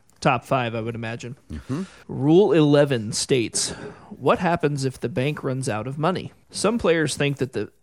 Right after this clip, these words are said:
Speaker 1: bank is bankrupt if it runs out of money. The bank never goes bankrupt. The bank never goes bankrupt? Wow.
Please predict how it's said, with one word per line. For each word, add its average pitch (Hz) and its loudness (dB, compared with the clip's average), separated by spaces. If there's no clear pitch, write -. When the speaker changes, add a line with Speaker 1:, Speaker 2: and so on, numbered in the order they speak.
Speaker 1:
bank 143 0
is 120 -6
bankrupt 127 -6
if 120 -10
it 101 -10
runs 120 -6
out 120 -2
of 117 -10
money. 120 -6
The 123 -12
bank 170 -2
never 175 0
goes 135 -2
bankrupt. 98 -10
The - -10
bank 131 -4
never 156 -4
goes 131 -4
bankrupt? - -8
Wow. 151 -4